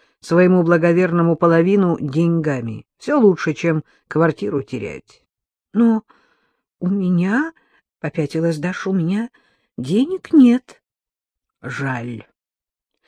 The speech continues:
Риэлторша повернулась к своему монитору.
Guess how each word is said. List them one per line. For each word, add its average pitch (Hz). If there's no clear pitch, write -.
Риэлторша 170
повернулась 156
к -
своему 160
монитору. 175